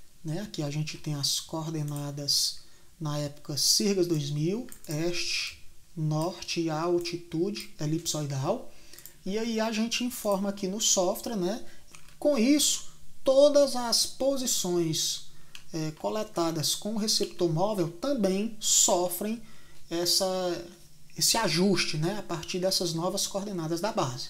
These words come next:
ok? Aqui, pessoal, por exemplo, cada vetorzinho desse, ó, esse vetor base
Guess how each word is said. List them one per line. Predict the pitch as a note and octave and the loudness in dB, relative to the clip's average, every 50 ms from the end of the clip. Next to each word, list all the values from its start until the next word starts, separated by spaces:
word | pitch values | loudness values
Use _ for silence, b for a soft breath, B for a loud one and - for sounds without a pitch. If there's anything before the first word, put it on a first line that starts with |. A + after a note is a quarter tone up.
| - - | -10 -14
ok? | D3+ - - F3+ A3 C#4 D4 - B B B B - - - - - - | -8 0 2 4 4 4 2 -2 B B B B -14 -14 -14 -12 -6 0
Aqui, | F3+ G3 G3 G3 - C4 C#4+ D4+ | 0 0 0 2 0 2 2 2
pessoal, | - F3+ F3 - - E3+ D#3 C#3+ C#3 C#3 - - - - - - - - | 4 2 2 2 2 2 0 0 -2 -4 -6 -10 -14 -14 -12 -12 -10 -6
por | - E3 D#3 | -4 -2 -2
exemplo, | D3+ D3 C#3 C#3+ F3+ G#3+ A3 G3+ - - - - - - - - - - - - - - - - - - - | 0 0 0 0 0 0 0 -2 -4 -6 -12 -16 -18 -20 -20 -20 -20 -20 -18 -16 -16 -16 -16 -14 -12 -6 0
cada | - A3+ B3 C4+ A#3 A#3 A3 | 2 2 2 2 0 -2 -2
vetorzinho | G3+ G#3 G#3 G3+ - F#3 F3 D#3 - E3 D#3 D3+ | 0 -2 -2 0 4 4 6 6 6 4 2 2
desse, | D3 C#3 E3 F#3 G#3 F#3+ - - - - | 2 4 4 4 6 4 4 2 0 -2
ó, | C3+ - - - G3 | -6 -10 -12 -8 -6
esse | E3 D#3 - - - F3 E3+ | -4 -2 0 0 2 2 2
vetor | D#3 D3 D#3+ D#3+ D#3 - - F3 E3 D3+ C#3+ D3 | 0 2 0 0 -2 -2 0 2 2 2 0 -2
base | D3 D3 D#3 F3 F#3 G3+ G#3 G3 - G#3+ G#3+ | -2 0 0 2 2 0 0 0 -2 -2 -2